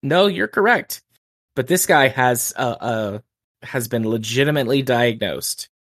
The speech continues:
But, like, he's never, I've never seen him that delusional before, so I don't know what happened, like, if something triggered that, or, like, whether it was as simple as, like, he saw, you know,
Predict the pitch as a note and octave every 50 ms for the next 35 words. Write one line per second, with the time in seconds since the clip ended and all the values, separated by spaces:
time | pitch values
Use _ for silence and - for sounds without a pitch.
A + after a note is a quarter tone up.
0 | _ _ _ _ _ _ _ _ _ _ _ _ _ - E3+ D#3+ D#3 - - -
1 | A#3+ C#4 A#3 A3 F3+ D3 C#3+ D#3 G3 B3 C4 F3 A#2+ F2+ - C#3 E3 D#3+ C#3 C#3
2 | C#3+ C#3+ D3+ F3+ D#3+ - - D#3 C#3+ C3+ C#3 C3 B2+ C3 B2+ A2 G#2 A#2+ G#2+ A2+
3 | A#2 B2 - C3 G#2+ F#2 - E2 - - F#2+ D#2+ E2 - - A#2 A2 A#2+ C3 D#3+
4 | D#3 G#2 C3+ C#3 B2 A2 G#2+ G#2+ B2+ B2+ - - - - - G#2+ C3+ - F3 A3+
5 | D#4 E4+ D#4 - - A#2+ G#2 A#2 - A2+ - - - A#2+ - - A2 G2 - -
6 | - B2 A#2 E3 F3 F3+ - G3 G3+ G3+ G#3+ A3+ - - _ _ _ _ _ _
7 | _ _ _ _ _ _ _ _ _ _ - B2 A#2+ A2+ G#2 - - - A2+ A2+
8 | G#2 F2+ - - - _ _ C#3 C3 B2 B2 A#2+ C#3 C#3 A#2+ F#2+ A#2+ A2+ A2 A2
9 | G2+ - C3 A#2+ A#2 - A2+ G#2 G2+ G#2 G#2 G#2 - - - B2 A#2+ - - B2
10 | A#2+ G#2+ G#2 A2 G#2 G#2 G#2 G#2+ - _ _ _ _ _ _ _ _ _ _ _
11 | - A#2 G2+ F2+ D#2+ D2+ D#2+ F#2+ A2